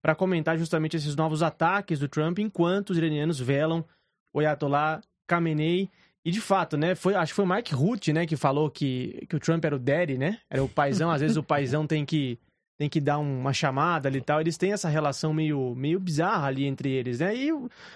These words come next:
o Trump tá colocando os europeus no bolso, é, é, hum-, humilhando essas, essas democracias ocidentais europeias ali que tão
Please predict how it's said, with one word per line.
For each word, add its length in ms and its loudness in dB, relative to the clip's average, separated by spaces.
o 160 -2
Trump 220 0
tá 100 0
colocando 340 0
os 60 0
europeus 360 0
no 40 0
bolso, 480 0
é, 280 0
é, 420 -10
hum-, 180 0
humilhando 640 2
essas, 280 -2
essas 360 0
democracias 920 -2
ocidentais 580 0
europeias 520 0
ali 160 0
que 100 -20
tão 480 0